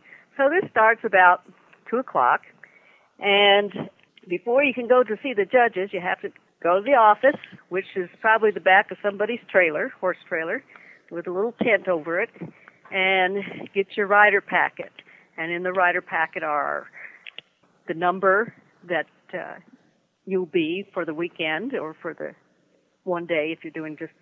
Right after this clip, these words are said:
a one-day ride. The, uh, and that's a, a,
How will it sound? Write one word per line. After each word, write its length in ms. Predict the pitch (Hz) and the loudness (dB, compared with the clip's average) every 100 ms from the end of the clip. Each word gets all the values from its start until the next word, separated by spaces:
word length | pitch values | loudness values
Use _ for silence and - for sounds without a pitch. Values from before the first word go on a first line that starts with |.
| _ | _
a 60 | 160 | -12
one-day 420 | 165 165 151 143 | -10 -8 -8 -10
ride. 440 | 135 131 127 143 175 _ _ _ _ _ | -8 -10 -10 -12 -14 _ _ _ _ _
The, 640 | 170 175 175 165 170 165 - | -10 -4 -4 -4 -6 -8 -8
uh, 340 | 170 156 147 - - _ _ _ | -4 -2 -4 -6 -16 _ _ _
and 140 | 165 160 | -8 0
that's 240 | 190 - | 0 0
a, 160 | 175 135 | -2 -2
a, 100 | - | -6